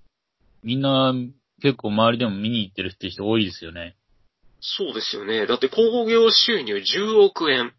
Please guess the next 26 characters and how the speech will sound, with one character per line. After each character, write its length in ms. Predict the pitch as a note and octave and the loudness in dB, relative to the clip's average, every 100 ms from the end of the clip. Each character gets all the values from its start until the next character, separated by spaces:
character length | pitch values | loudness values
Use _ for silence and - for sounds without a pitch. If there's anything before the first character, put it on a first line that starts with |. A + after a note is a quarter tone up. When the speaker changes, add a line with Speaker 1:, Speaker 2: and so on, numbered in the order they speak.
| _ _ _ _ _ _ | _ _ _ _ _ _
Speaker 1:
う 60 | F#2 | -10
ん。 340 | F2+ E2+ D#2+ _ _ _ _ _ | -10 -10 -16 _ _ _ _ _
ま 120 | G#2+ | 0
あ、 40 | |
名 160 | G#2+ C#3+ | 4 6
前 180 | G3 G#3 | 6 6
だ 100 | F#3+ | 4
け、 160 | G3+ - _ _ _ | 0 -14 _ _ _
名 120 | D#3 | 0
前 600 | F3 F3+ F3 F3 F3 F3 | 2 2 2 0 -2 -4
が 180 | E3 D#3 | -4 -6
結 140 | D3 | -8
構 180 | C3+ F#2+ | -8 -8
ね、 240 | F#2+ F#2 - | -6 -8 -10
や 80 | |
っ 20 | - | -16
ぱ 100 | F2+ | -16
り 180 | G2+ _ | -16 _
大 160 | - A#2 | -10 -10
き 80 | A#2 | -4
い 260 | A#2 D2+ _ _ _ _ _ _ _ - _ - _ | -4 -4 _ _ _ _ _ _ _ -20 _ -20 _
で 120 | - G2+ | -12 -12
す 60 | |
か 120 | - | -12
ら 60 | E2+ | -8
ね。 280 | A2 A2+ | -4 -6